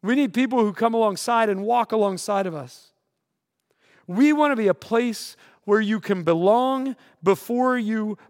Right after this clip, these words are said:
believe. Let's face it, we are living in a culture and in a time that is growing more and more skeptical of Christianity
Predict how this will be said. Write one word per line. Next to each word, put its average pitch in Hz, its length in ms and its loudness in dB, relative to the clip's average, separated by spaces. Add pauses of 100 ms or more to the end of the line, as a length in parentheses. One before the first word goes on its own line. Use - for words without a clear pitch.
(100)
believe. 170 760 -4 (2000)
Let's 196 200 -2
face 165 360 -2
it, 151 160 -16 (760)
we 208 180 2
are 180 140 6
living 202 520 0
in 196 180 -10
a 151 80 -8
culture 214 640 -4 (240)
and 175 120 -6
in 160 80 -4
a 143 120 -6
time 202 680 -4 (220)
that 180 140 0
is 156 120 -2
growing 170 500 0
more 226 380 0
and 185 240 -4
more 180 180 -4
skeptical 208 840 -4 (220)
of 156 160 -4
Christianity 208 880 -4